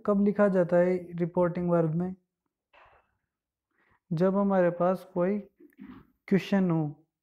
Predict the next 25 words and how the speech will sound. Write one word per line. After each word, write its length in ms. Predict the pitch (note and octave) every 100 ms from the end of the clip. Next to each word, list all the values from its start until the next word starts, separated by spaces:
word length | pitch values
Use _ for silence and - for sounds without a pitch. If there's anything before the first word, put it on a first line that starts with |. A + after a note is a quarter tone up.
| _ _ _ _
रिपोर्टेड 560 | E3 D#3+ E3+ D#3+ E3+ E3
स्पीच 260 | D#3+ F3+
में, 140 | F3 F#3
यानी 160 | F3 E3
कि 60 |
पीछे 280 | D#3+ F3 F#3
वाला 160 | F3 E3
सेंटेंस 480 | - F3 D#3+ F3+ F3
अगर 160 | D#3+
क्वेश्चन 360 | D3+ F3 E3+ F#3+
वाला 240 | F3+ E3
है 240 | D#3+ E3+ G3 _ _ - - - _
तो 80 | F3+
हम 380 | F#3 G3 G3 - -
इसको 260 | F3 - G3
कन्वर्ट 420 | F#3 F3 E3+ E3+
करते 320 | F3 E3 F3
टाइम 340 | E3 E3+ E3 E3
पे 140 | F#3+ F#3+
आगे 340 | F#3 E3+ F#3+ G3+
आस्क 440 | F3+ F3+ F3+ _ - _ _ _ _ _ _ _ _ _ _ _ _ _ _
वर्ब 260 | F3 E3+ E3
को 120 | D#3+
लिखते 300 | E3 D#3+ -
हैं। 200 | E3 D#3